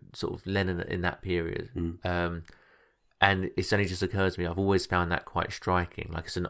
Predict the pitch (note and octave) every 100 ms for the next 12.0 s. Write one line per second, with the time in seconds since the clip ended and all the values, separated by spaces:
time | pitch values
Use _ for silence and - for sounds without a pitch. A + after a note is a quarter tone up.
0 | - F2 E2+ - _ _ _ - D#2 -
1 | E2 - - - D#2+ D#2 - F2 F2+ F2
2 | - - D3+ G2+ F2+ F2 - - F#2+ -
3 | F2+ F2 - F2+ F2 - F2 F2 E2+ -
4 | E2+ F2+ - F2+ F2 - F#2 F2+ - -
5 | F#2 F2 - - - _ - - - -
6 | C3 C#3 B2+ - A#2+ B2 A#2+ A2 - _
7 | A#2+ C3 B2+ A#2+ - A#2+ A#2+ G#2+ G#2 G2
8 | G#2 G#2 G2 G2 G2+ - F2+ F2 G2 A2+
9 | A2+ - _ _ - G2+ A#2 - F2+ F2+
10 | F2 E2 - F#2+ F#2 F2 F2 - _ F#2
11 | E2+ - - G2 E2 F2+ - F2+ E2